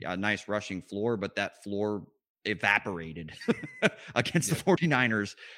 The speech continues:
Speaker 1: So, um, yeah, I, I'll go with the Seattle defense if the Giants are without Saquon Barkley again this week.
Speaker 2: Yep, I've got Seattle there at the number one spot as well, with that same caveat as we, you know, monitor news as we move throughout the week.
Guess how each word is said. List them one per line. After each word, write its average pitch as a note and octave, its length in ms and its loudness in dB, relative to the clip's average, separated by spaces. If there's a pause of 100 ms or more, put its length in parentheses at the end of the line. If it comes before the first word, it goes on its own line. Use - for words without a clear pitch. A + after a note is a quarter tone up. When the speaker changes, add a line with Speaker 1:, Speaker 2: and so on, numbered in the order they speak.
Speaker 1:
So, A2 520 4
um, F2+ 640 0 (100)
yeah, F#2 480 0
I, D#2+ 160 -10
I'll A2 160 2
go B2 180 0
with C3+ 140 -2
the A#2+ 80 -10
Seattle A2 320 -2
defense F#2+ 540 -4 (480)
if A#2+ 340 2
the A2 80 -4
Giants G2 420 0
are F2+ 80 -2
without E2+ 380 -4
Saquon D#2+ 420 -8
Barkley D#2 360 -8
again C2 240 -12
this - 180 -18
week. - 200 -20 (420)
Speaker 2:
Yep, C#3 180 -6
I've D3+ 140 -4
got E3 180 0
Seattle D3 300 -2
there C#3+ 200 -2
at C3+ 120 -6
the C#3 60 -8
number C3+ 180 -4
one C3 160 -6
spot B2 280 -6
as A2+ 140 -10
well, A#2 160 -4
with C3 160 -6
that C3+ 180 -2
same B2+ 220 -6
caveat A2+ 520 -2
as A2+ 340 -8
we, A2 640 -8 (100)
you B2 100 -10
know, G2+ 80 -10
monitor A#2 400 -6
news A#2+ 300 -8
as A2 100 -12
we A2+ 80 -14
move A2 180 -12
throughout G#2 200 -8
the A2+ 60 -10
week. A#2 200 -6